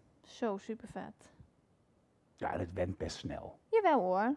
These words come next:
Speaker 1: binnen een paar dagen ben je er echt wel weer aan gewend.
Speaker 2: Ik ga altijd nog meer met mijn handen praten als ik lange nagels heb.
Speaker 1: Ja.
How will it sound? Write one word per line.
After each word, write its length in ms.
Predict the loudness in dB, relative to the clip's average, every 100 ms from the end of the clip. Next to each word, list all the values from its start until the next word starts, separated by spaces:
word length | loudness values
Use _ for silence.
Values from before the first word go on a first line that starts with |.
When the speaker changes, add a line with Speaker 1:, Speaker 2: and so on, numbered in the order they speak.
| 0
Speaker 1:
binnen 240 | 0 2
een 100 | 2
paar 180 | 2 2
dagen 320 | 0 -2 -4
ben 100 | -4
je 80 | -4
er 100 | -4
echt 140 | -6
wel 120 | -6
weer 120 | -6 -6
aan 120 | -8
gewend. 440 | -10 -10 -12 -14 _ -6
Speaker 2:
Ik 120 | -4
ga 80 | 0
altijd 240 | 2 2
nog 200 | 2 2
meer 160 | 4 2
met 120 | 2
mijn 120 | 0
handen 240 | 0 -2 -4
praten 280 | -4 -4 -4
als 100 | -10
ik 100 | -8
lange 180 | -4
nagels 320 | -4 -4 -6 -8
heb. 180 | -4
Speaker 1:
Ja. 140 | 0